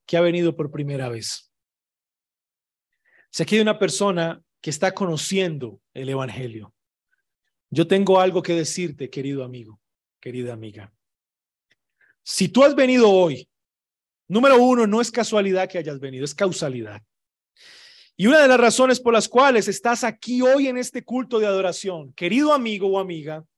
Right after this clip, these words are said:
es porque esta iglesia ha orado por ti.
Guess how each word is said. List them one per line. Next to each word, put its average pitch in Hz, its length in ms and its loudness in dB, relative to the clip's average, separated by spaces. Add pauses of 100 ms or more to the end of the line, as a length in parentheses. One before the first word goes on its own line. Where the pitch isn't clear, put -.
(400)
es 175 160 -6
porque 208 280 -2
esta 196 200 0
iglesia 170 720 -2
ha 185 340 2
orado 190 680 0
por 185 200 -4
ti. 233 420 -8